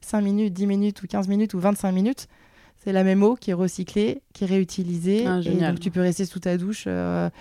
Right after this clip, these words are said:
Speaker 1: voilà, le temps souhaité, en profiter avec un coût réduit et un impact réduit sur
Speaker 2: Ah, c'est
Speaker 1: l'environnement.
Speaker 2: top, c'est top.
Speaker 1: Voilà.
Speaker 2: Et c'est vraiment le futur, ça.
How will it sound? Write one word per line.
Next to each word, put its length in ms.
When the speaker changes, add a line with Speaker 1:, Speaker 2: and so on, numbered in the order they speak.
Speaker 1:
voilà, 200
le 160
temps 160
souhaité, 720
en 80
profiter 680
avec 260
un 80
coût 140
réduit 320
et 120
un 100
impact 380
réduit 340
sur 100
Speaker 2:
Ah, 160
c'est 100
Speaker 1:
l'environnement. 300
Speaker 2:
top, 100
c'est 160
top. 240
Speaker 1:
Voilà. 180
Speaker 2:
Et 40
c'est 320
vraiment 240
le 80
futur, 320
ça. 160